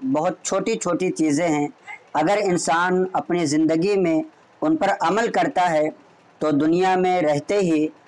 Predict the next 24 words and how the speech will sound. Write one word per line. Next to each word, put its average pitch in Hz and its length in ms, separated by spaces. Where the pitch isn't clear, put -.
वो 151 120
अपना 151 540
घर 156 340
जन्नत 139 460
में 143 180
बना 120 260
सकता 110 340
है। 107 180
आइए 196 240
हम 208 240
देखते 196 340
हैं, 175 260
बैहक़ी 170 500
शरीफ 180 400
की 180 80
रिवायत 160 440
है 151 160
कि 185 100
जिस 202 320
घर 170 280
में 214 180
चार 196 340
बातें 160 420
हों, 175 220